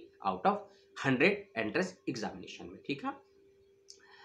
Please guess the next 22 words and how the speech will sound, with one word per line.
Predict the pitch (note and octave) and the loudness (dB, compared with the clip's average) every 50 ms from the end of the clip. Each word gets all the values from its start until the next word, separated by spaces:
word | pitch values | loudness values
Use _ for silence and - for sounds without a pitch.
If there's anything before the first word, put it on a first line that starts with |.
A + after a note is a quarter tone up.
| - - - - - - | -20 -20 -20 -20 -10 -4
इसका | - C3 | -2 0
ध्यान | A2 C3 D3 D3+ | 4 4 4 4
रखिएगा। | D3+ D3+ - D3+ D3+ - G2 | 4 2 2 2 4 4 4
और | - - - A#2 A#2 A2+ A#2 A#2 A#2 A#2+ A#2+ - - G2 | 2 0 -2 0 2 2 4 4 2 2 0 -2 -6 -6
दूसरा | G2 A#2 A#2+ A#2+ - E3+ E3 D#3+ | -4 -2 -2 -2 2 4 4 4
ये | C3+ A#2+ C3 C3+ B2 | 4 4 4 4 4
है | A#2+ C3+ D#3 E3+ | 2 2 -2 -2
कि | - - C3+ B2 C3 - | -4 -4 -2 -2 -2 -4
इसमें | - - - D3+ C#3+ | -6 -6 -4 -4 -4
सौ | - - - C#3+ C3+ C3 | -2 0 0 0 0 0
सीटें | - - A2 G2+ - G#2 G2+ | -2 -4 -6 -6 -6 -6 -8
हैं | G2+ F#2+ - | -8 -8 -12
केवल, | - - - - - - - _ _ _ _ _ _ _ _ - | -12 -14 -14 -14 -16 -20 -20 _ _ _ _ _ _ _ _ 4
केवल | C#3+ D3 A#2+ A2 C3 F#3 F#3+ - - - _ - _ - - | 6 6 6 6 4 2 0 -4 -10 -20 _ -20 _ -14 -2
सौ | - G3 G#3 A#3 - | 4 8 8 8 8
सीटें | - C#3+ A#2 F#2+ - A#2+ | 6 2 0 0 0 2
इसमें | C#3 D#3+ - - A2+ G#2 - - F#2+ F2 E2+ | 2 2 0 -2 -8 -10 -8 -6 -6 -6 -4
रखी | - F#2+ - - - F3 E3 | -6 -8 -2 4 8 10 10
गई | E3 E3 E3 | 12 10 10
हैं | D3 E3 G3 G#3 - - - - - - - - | 8 6 2 0 -2 -8 -16 -20 -20 -20 -14 -8
और | G2+ G2 G#2+ G#2+ G2 - - - _ _ - | -4 0 2 2 2 0 -4 -10 _ _ -2
प्रे-, | C3 C3 | 0 0